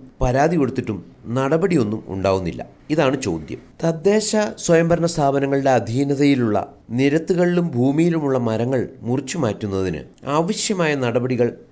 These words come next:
ബന്ധപ്പെട്ട തദ്ദേശ സ്വയംഭരണ സ്ഥാപന സെക്രട്ടറിമാരാണ് സ്വീകരിക്കേണ്ടത്. കേരള പഞ്ചായത്ത് രാജ് ആക്ട് സെക്ഷൻ ഇരുന്നൂറ്റി മുപ്പത്തിയെട്ട് പ്രകാരവും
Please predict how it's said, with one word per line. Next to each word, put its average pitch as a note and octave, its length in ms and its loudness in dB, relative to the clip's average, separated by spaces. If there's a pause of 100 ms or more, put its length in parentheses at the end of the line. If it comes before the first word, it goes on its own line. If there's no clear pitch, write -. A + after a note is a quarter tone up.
(220)
ബന്ധപ്പെട്ട D#3 560 -2 (400)
തദ്ദേശ C3 440 0
സ്വയംഭരണ C3+ 460 -2
സ്ഥാപന A2+ 320 -2
സെക്രട്ടറിമാരാണ് A#2+ 880 -2 (140)
സ്വീകരിക്കേണ്ടത്. F2 680 0 (240)
കേരള F#3 360 2
പഞ്ചായത്ത് E3 580 0
രാജ് E3+ 240 4
ആക്ട് C3+ 280 -4 (280)
സെക്ഷൻ - 360 -4 (140)
ഇരുന്നൂറ്റി D3+ 400 0
മുപ്പത്തിയെട്ട് E3+ 580 -2
പ്രകാരവും G#2+ 520 2